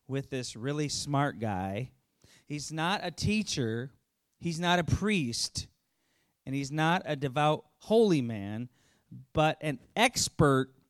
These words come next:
in the law. In other words, someone who's been blessed with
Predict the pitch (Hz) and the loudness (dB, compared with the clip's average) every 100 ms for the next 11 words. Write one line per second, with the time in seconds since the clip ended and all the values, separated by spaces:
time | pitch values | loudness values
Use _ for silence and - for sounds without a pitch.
0 | _ - 165 156 151 151 175 156 120 123 | _ -2 0 4 4 8 10 10 8 4
1 | 139 160 175 156 147 143 131 - - _ | 2 2 2 0 0 -2 -2 -4 -4 _
2 | _ - - 190 233 214 190 180 170 156 | _ -6 0 2 4 4 6 4 4 2
3 | 135 127 160 175 147 - 139 131 | 2 2 4 4 4 0 0 0